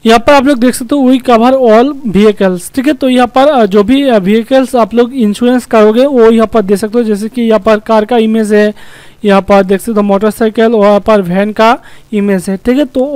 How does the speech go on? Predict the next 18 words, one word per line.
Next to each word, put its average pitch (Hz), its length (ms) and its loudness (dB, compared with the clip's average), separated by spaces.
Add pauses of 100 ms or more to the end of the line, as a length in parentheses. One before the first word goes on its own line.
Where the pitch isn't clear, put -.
और 240 100 0
भी 254 180 -2
यहाँ 240 240 -6
पर 247 260 -4 (400)
ऐड 214 120 2 (100)
कर 226 120 0
सकते 226 300 -6
हो 254 60 0
आप 214 180 -2
लोग 214 140 -6
खुद 226 180 -6
ही। 277 60 -4
तो 240 180 -2
इसको 226 260 -2
अगर 220 200 0
आप 220 160 -2
लोग 208 200 -2
duplicate 247 560 -2